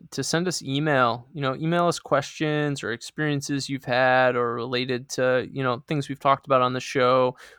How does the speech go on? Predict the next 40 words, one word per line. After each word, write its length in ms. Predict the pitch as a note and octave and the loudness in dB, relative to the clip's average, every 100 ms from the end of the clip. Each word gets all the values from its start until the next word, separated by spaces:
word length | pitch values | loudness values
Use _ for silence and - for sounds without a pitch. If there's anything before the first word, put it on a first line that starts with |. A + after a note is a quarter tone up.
| _ | _
We're 80 | E3 | -2
kinda 220 | G#3 A3 | 2 4
thinking 320 | C#4 C4+ B3+ | 2 -2 0
about, 440 | G#3+ F#3+ F#3 F3+ - - | 4 6 6 4 -2 0
um, 500 | D#3 D3 C#3+ C#3 B2 | 2 4 4 4 2
including 460 | C#3+ E3 D#3 D3 C3 | -2 0 2 2 0
a 80 | |
Q 280 | - - F3 | -4 -2 0
and 120 | C#3+ | 2
A 460 | C#3 C#3+ D3 D3 D3+ | 2 2 2 0 -2
section 640 | - D#3+ - - D3+ D3 C#3 | 0 0 0 -2 -2 0 0
or, 140 | B2+ | 0
like, 180 | A#2+ A#2 | 0 -2
a 40 | |
listener 340 | C3+ C#3+ C3 B2+ | -4 -4 -4 -4
mail 260 | C#3 C#3+ | 0 -2
section 480 | - C#3 - D3 C#3 | 0 -4 -4 -4 -2
to 80 | C3+ | -2
our 120 | C3+ | -2
show. 460 | - C3+ C3+ C#3 - _ - C#3+ | 0 2 2 2 -4 _ -8 -4
So 60 | |
if 120 | C3+ | -4
you'd 160 | D3 C#3+ | -4 0
like 220 | C#3+ D#3 | 0 0
to 320 | - D3+ C#3+ C#3 | 0 2 2 -2
participate 760 | C#3+ C#3+ F3 - G#3+ A#3+ A#3+ D3+ | -4 -2 -4 -2 -2 -2 -2 -4
in 220 | D3+ C#3 | -2 0
that, 340 | D3+ G#3+ A3 - | 2 0 -2 -6
you 180 | D3 C#3 | -10 -8
can 120 | D3 | -4
drop 280 | C3+ C3 - | 2 2 2
us 120 | C#3 | -4
a 60 | C3 | -4
line 480 | C3+ C3+ C3+ C#3 C#3+ _ _ - | 0 2 2 -2 -6 _ _ -2
at 340 | C#3+ B2+ A2 - _ | 2 4 2 -4 _
Fool's 380 | - D#3+ D3+ | -6 -4 -4
Guide, 640 | - C#3+ C#3 C3+ C3+ C3+ B2+ | 0 4 6 6 4 0 -6
the 80 | C3+ | -4
number 460 | C3 C3 D3+ E3+ E3 | -2 -2 0 -2 -2
two, 560 | - G3 F#3+ G3 G#3 | -4 -4 -2 -4 -6